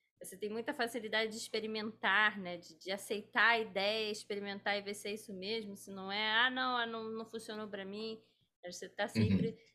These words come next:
Speaker 1: Tá sempre tentando, né? Sempre comprando,
Speaker 2: Sim.
Speaker 1: comprando a ideia pra experimentar, se der ruim, volta, se
Speaker 2: Uhum.
Speaker 1: tá sempre
Speaker 2: É,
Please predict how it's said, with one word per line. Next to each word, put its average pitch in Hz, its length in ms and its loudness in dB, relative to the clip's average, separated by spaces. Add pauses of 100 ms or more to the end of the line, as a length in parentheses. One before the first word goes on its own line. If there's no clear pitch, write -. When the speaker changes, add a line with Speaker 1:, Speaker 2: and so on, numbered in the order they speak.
(140)
Speaker 1:
Tá 240 120 4
sempre 262 300 -2
tentando, 214 760 0
né? 185 180 -4
Sempre 208 380 -6
comprando, 240 800 4
Speaker 2:
Sim. 180 120 -12
Speaker 1:
comprando 220 460 -2
a 220 100 4
ideia 208 580 2
pra 226 120 0
experimentar, 233 960 2
se - 180 -10
der 226 140 2
ruim, 226 300 -2
volta, 262 720 2
se 262 240 -8 (200)
Speaker 2:
Uhum. 117 840 8
Speaker 1:
tá 208 140 0
sempre 220 320 -6
Speaker 2:
É, - 40 -10